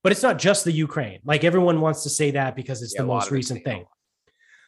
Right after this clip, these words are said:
Speaker 1: How much money do we give to other countries across the fucking world? Right? Like,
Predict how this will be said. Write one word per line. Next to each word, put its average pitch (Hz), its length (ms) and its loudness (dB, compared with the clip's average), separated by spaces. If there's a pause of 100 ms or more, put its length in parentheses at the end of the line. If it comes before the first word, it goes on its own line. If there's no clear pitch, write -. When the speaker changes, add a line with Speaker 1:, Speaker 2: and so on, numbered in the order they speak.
(600)
Speaker 1:
How 208 100 4
much 240 200 4
money 208 260 6
do 160 140 2
we 180 100 4
give 165 300 2
to 160 180 -2
other 175 200 2
countries 170 380 -4
across 170 400 -4
the 160 80 -4
fucking 151 380 -4
world? 190 400 0 (800)
Right? 196 240 2
Like, 160 220 -2